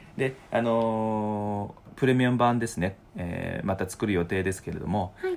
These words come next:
Speaker 1: えー、中華料理についてのプレミアム版では、もっとたくさんこのようにですね、名前が面白い、なんだろう、この名前の料理、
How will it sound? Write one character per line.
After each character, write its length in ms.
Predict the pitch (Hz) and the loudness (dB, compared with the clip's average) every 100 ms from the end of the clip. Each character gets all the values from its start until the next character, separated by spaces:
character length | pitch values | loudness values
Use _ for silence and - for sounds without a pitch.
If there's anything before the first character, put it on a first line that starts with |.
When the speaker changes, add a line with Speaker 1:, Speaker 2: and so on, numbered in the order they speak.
| - | -4
Speaker 1:
え 420 | 85 82 82 - | -4 -4 -4 -6
ー、 40 | - | -4
中 140 | 110 | -2
華 120 | 113 | 0
料 140 | 110 95 | 2 2
理 200 | 104 - - | -2 -8 -10
に 220 | 78 92 | -4 -4
つ 160 | 87 117 | -4 -4
い 40 | |
て 100 | 110 | -2
の 100 | 151 | -2
プ 100 | - | 0
レ 80 | 101 | 0
ミ 140 | 92 95 | 0 0
ア 40 | |
ム 60 | 92 | -2
版 160 | 92 | -2
で 80 | 92 | 0
は、 200 | 135 - | 0 0
も 100 | 107 | 0
っ 20 | 117 | 0
と 80 | |
た 120 | 90 95 | -2 -4
く 80 | |
さ 120 | - 95 | -2 -2
ん 80 | - | -4
こ 120 | - 98 | -6 0
の 60 | |
よ 60 | 95 | 0
う 40 | |
に 60 | 80 | -2
で 80 | - | -4
す 80 | |
ね、 80 | 92 | -2
名 120 | 92 | 2
前 160 | 104 107 | 4 4
が 80 | 98 | 4
面 160 | 90 | 2
白 200 | 104 110 | 2 2
い、 100 | 76 - - - - | 0 -2 -20 -18 -4
な 100 | 120 | 2
ん 40 | |
だ 100 | 104 | 2
ろ 140 | 90 - - - | 2 -4 -14 -20
う、 60 | - | -12
こ 100 | 98 | -4
の 80 | 92 | -2
名 120 | 92 | 0
前 180 | 92 95 | -2 -2
の 240 | 92 92 | -2 -4
料 140 | 92 | -4
理、 120 | 87 | -4